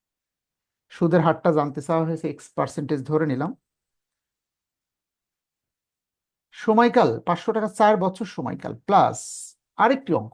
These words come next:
সবসময় মনে রাখবে, দুটি অঙ্কের সুদের টাকা যখন একসাথে লেখা থাকবে তখন আমরা মাঝখানে প্লাস সাইন ব্যবহার করে দুটো অঙ্ককে যোগ করে নিব। একইভাবে আগে পূর্বের ন্যায় ছয়শো টাকার সুদের হার এক্স পার্সেন্টেজ, সময়কাল এবার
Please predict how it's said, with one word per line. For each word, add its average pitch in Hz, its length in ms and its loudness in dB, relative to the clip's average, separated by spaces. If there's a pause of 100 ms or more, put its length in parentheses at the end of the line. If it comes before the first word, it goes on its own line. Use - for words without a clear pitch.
(120)
সবসময় 226 340 -4
মনে 226 140 -2
রাখবে, 233 200 -6 (760)
দুটি 196 240 4 (180)
অঙ্কের 180 380 4
সুদের 180 240 0 (100)
টাকা 165 160 0 (100)
যখন 151 180 -6 (340)
একসাথে - 500 -2
লেখা 147 240 -4
থাকবে 135 280 -6
তখন 160 200 -2
আমরা 165 180 -2
মাঝখানে 160 380 -4
প্লাস 190 180 2 (100)
সাইন 139 260 -2
ব্যবহার 127 360 -6
করে 127 140 -6 (640)
দুটো 170 200 2
অঙ্ককে 165 320 -2
যোগ 202 100 0 (100)
করে 131 180 -4
নিব। 123 120 -12 (1000)
একইভাবে 220 380 2
আগে 190 140 0 (160)
পূর্বের 170 300 0
ন্যায় 175 180 -2
ছয়শো 160 300 -6 (120)
টাকার 156 340 2 (1120)
সুদের 156 300 2
হার 151 180 2
এক্স - 220 -12
পার্সেন্টেজ, 151 560 -4 (640)
সময়কাল 143 460 -4
এবার 135 140 -4